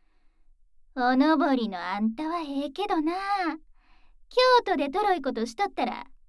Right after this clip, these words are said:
人間扱いされへんねんで。大体な、セックスみたいなもん、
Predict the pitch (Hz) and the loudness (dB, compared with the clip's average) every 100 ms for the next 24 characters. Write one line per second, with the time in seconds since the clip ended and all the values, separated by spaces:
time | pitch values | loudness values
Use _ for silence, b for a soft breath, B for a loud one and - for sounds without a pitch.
0 | _ - 262 294 359 381 508 - - 220 | _ -2 0 2 2 2 2 0 -2 -2
1 | 226 480 740 - 330 247 214 220 320 554 | 2 8 10 8 2 0 0 -2 2 2
2 | 719 - - - _ _ _ _ _ _ | 0 -8 -20 -20 _ _ _ _ _ _
3 | _ _ _ _ _ _ - - - 247 | _ _ _ _ _ _ -20 -8 -2 -2
4 | 226 226 220 226 226 254 302 302 269 - | -4 -8 -8 -8 -8 -4 -2 0 0 -4
5 | 302 b b b b b _ - 415 440 | -10 b b b b b _ -6 -2 -2
6 | - - 277 - 233 330 381 320 262 214 | -4 -10 -8 -4 -2 -2 -2 -4 -2 -4
7 | 220 285 370 294 220 | 0 2 2 0 -2